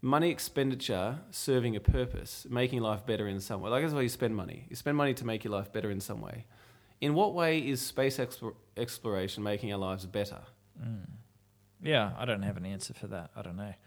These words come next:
Speaker 2: Um,
Speaker 1: Like, I wish that SpaceX would transform into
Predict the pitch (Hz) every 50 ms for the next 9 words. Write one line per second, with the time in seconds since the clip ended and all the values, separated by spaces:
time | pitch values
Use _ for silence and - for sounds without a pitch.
0 | - - - - - - _ - - 95 92 90 85 85 87 98 - - - _
1 | _ _ _ _ _ _ _ _ _ - - - - _ _ _ _ _ _ -
2 | 131 131 127 131 - 135 151 160 170 180 175 - - - - 147 - - - -
3 | 139 135 135 127 131 120 110 82 92 - - - - - - - _ _ _ _
4 | _ _ _ _ _ _ _ _ _ - 120 120 110 - - 131 120 120 117 120
5 | - 123 113 113 110 104 - 113 107 101 101 98 98 98 104